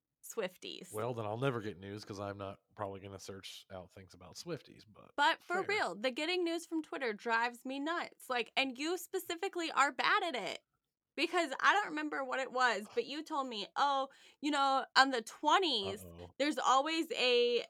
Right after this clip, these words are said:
Speaker 1: epidemic. It's on the twenties, always."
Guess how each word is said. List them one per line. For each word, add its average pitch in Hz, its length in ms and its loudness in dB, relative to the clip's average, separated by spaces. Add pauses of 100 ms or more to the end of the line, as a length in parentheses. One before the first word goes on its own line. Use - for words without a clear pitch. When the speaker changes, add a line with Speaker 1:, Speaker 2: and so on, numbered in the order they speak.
(180)
Speaker 1:
epidemic. 254 640 0
It's - 200 -6
on 254 140 2
the 240 100 -2
twenties, 247 680 -2
always." 214 520 4